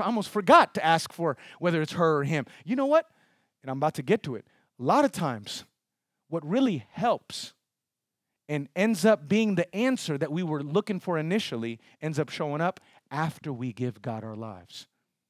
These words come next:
The Bible says, "Delight yourself in the Lord, and then he'll give you the desires of his heart." Notice, <laughs> uh, sometimes we, we swap that, don't we?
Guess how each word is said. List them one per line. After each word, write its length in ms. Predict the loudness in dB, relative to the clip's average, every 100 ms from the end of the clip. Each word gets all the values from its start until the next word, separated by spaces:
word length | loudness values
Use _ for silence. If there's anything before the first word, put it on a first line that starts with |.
| _ -8
The 40 |
Bible 240 | -2 -2 -2
says, 200 | -4 -4
"Delight 420 | -2 0 0 -2
yourself 400 | -6 -8 -8 -8
in 60 | -10
the 80 |
Lord, 340 | -10 -10 -10 -12 _ _ _ -18
and 240 | -16 -4
then 240 | 2 4
he'll 140 | 4 0
give 220 | -4 -6
you 60 | -6
the 120 | -6
desires 400 | -6 -6 -8 -10
of 60 |
his 120 | -14 -14
heart." 240 | -14 -16 _ _ _ _ _
Notice, 520 | -4 -2 -2 -8 -12 _ _ _ _ -20 _ _
<laughs> 580 | _ -18 -18 _ _ -8
uh, 460 | -4 -2 -2 -4 -8 -8 -10 -10 _ _
sometimes 400 | -6 2 2 2
we, 160 | 0 -2 -8 -12 -6
we 120 | -4
swap 320 | 4 6 6
that, 180 | 6 6
don't 200 | 6 4
we? 160 | 0